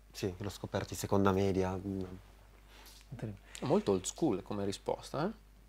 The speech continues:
Speaker 1: Beh, ca-, beh, per forza, la musica che ti si, eh, attacca addosso, leggevo sto articolo di neuroscienze, pro-, cioè, è, è studiata, ben ricordo.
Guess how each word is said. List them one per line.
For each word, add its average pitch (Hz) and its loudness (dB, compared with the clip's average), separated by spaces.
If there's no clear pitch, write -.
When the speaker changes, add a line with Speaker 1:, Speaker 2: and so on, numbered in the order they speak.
Speaker 1:
Beh, 135 2
ca-, 127 2
beh, 143 12
per 98 0
forza, 120 10
la 120 10
musica 139 10
che 139 4
ti 123 8
si, 131 6
eh, 127 10
attacca 135 8
addosso, 120 10
leggevo 104 6
sto 104 0
articolo 101 2
di 107 6
neuroscienze, 104 8
pro-, - 0
cioè, 107 6
è, 107 2
è 92 2
studiata, 107 6
ben 101 4
ricordo. 101 2